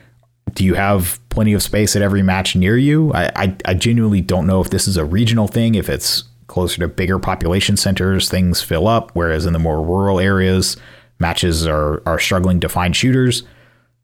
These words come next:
I don't know. I mean, this, this data is out there. If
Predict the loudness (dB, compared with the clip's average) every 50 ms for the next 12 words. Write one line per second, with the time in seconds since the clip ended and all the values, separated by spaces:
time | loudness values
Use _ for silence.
0 | _ 0 2 2 4 2 2 0 -2 -6 -8 -4 0 2 2 4 4 2 2 0
1 | -2 -4 -2 -2 0 2 2 2 2 2 2 2 2 2 2 0 -2 -2 -2 -4
2 | -4 -2 -2 -4 -4 -6 -10 -6 -4 -4 -4